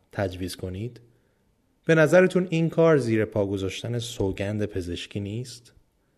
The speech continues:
سالهاست که خیلی از انسان‌ها در موقعیت‌های مختلف با این سوال‌ها و چالش‌ها روبروان و پیشنهادی برای پایان دادن به زندگی پردرد بیماران مطرح شده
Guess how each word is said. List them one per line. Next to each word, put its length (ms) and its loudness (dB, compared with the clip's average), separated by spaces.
سالهاست 440 8
که 100 -2
خیلی 300 6
از 140 6
انسان‌ها 680 0
در 200 0
موقعیت‌های 680 -2
مختلف 680 -2
با 160 8
این 160 2
سوال‌ها 600 2
و 80 2
چالش‌ها 680 0
روبروان 720 2
و 80 4
پیشنهادی 680 2
برای 400 2
پایان 600 -4
دادن 460 4
به 100 4
زندگی 640 4
پردرد 640 2
بیماران 540 0
مطرح 420 -2
شده 440 -6